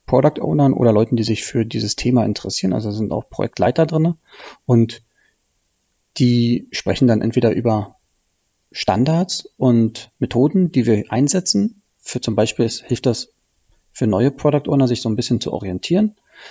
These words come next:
an der Stelle. Ähm, andersrum ist es natürlich auch so, wenn man jetzt da wirklich auf das fachliche Thema guckt,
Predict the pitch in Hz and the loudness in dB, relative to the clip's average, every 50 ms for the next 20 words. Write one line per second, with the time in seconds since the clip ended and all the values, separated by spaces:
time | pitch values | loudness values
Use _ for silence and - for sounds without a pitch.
0 | - _ - - 147 156 160 135 - 175 160 165 180 - _ _ _ _ _ _ | -20 _ -2 0 2 2 2 0 0 -2 0 0 -2 -4 _ _ _ _ _ _
1 | _ _ _ _ _ 127 120 113 110 107 104 101 104 - - _ _ _ _ _ | _ _ _ _ _ 0 0 2 2 2 0 0 -2 -6 -8 _ _ _ _ _
2 | _ _ _ _ _ _ _ _ 117 110 107 123 131 - 160 147 143 143 143 139 | _ _ _ _ _ _ _ _ -4 0 2 2 2 2 0 2 4 4 4 2
3 | - - _ _ _ _ _ _ _ _ _ _ _ _ _ _ _ _ _ _ | 0 -6 _ _ _ _ _ _ _ _ _ _ _ _ _ _ _ _ _ _
4 | 135 131 131 123 131 120 - 127 120 113 - - 113 - 127 127 127 127 - - | -4 -2 2 2 2 2 2 0 0 0 -2 -2 -2 -2 -2 -2 -2 -4 -12 -20
5 | - - _ _ 135 117 117 117 - 123 107 120 - 120 - - - - 107 - | -20 -20 _ _ 2 2 2 2 0 -2 -2 -2 -4 -4 -4 -4 -6 -6 -8 -8
6 | - - 135 131 - 185 135 139 123 - - 117 110 107 101 101 _ - 156 160 | -4 -4 -4 -2 -2 0 2 2 0 2 0 -2 0 0 -2 -4 _ -2 -2 -2
7 | _ - - | _ -20 -20